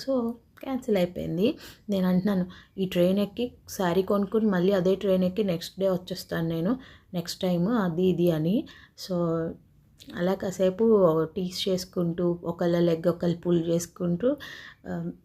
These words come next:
టైమ్ స్పెండ్ చేసాం. Because by one we reach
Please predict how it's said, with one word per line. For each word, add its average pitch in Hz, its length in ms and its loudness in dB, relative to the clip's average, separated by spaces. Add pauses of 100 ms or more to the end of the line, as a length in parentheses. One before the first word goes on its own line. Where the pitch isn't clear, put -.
(260)
టైమ్ 160 220 0
స్పెండ్ 185 300 -2
చేసాం. 175 280 -2
Because 185 280 0
by 175 240 2
one 160 300 2
we 247 160 4
reach 190 280 2